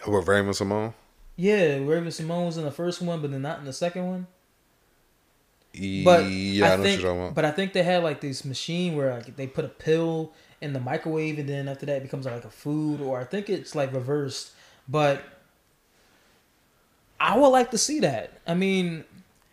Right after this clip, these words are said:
Speaker 2: all these, like, shows that was based off in the future, like Phil of the Future, and most of the Disney shit, 'cause the Disney shit was kinda, like, weird. Like, they had, like,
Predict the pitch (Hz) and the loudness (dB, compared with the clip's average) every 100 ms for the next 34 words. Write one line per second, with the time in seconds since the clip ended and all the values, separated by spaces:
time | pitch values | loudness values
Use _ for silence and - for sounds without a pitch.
0 | _ _ _ _ 170 208 240 240 220 - | _ _ _ _ 2 4 4 2 -2 2
1 | 175 151 - - - - 175 180 175 147 | 2 2 -4 -16 -8 2 4 6 4 4
2 | 160 156 139 - - 151 156 - 170 160 | 4 4 -4 -10 0 0 2 0 2 2
3 | 165 147 131 - 160 170 147 135 131 127 | 0 -6 -8 -6 -6 -4 -2 -2 -4 -8
4 | - _ _ _ - 127 - 156 151 147 | -16 _ _ _ -10 -10 0 2 2 0
5 | - 151 151 156 151 147 160 220 202 156 | -2 -4 -4 -2 -2 -2 -2 -2 -2 -2
6 | 143 143 135 120 139 131 139 139 156 165 | 0 -2 -2 -4 -6 -6 -6 -4 -2 -4
7 | 147 147 139 127 - 135 127 117 123 127 | -4 -4 -4 -6 -8 -8 -6 -8 -10 -6
8 | 131 127 117 120 120 131 127 127 123 117 | -4 -6 -6 -10 -8 -8 -6 -6 -8 -10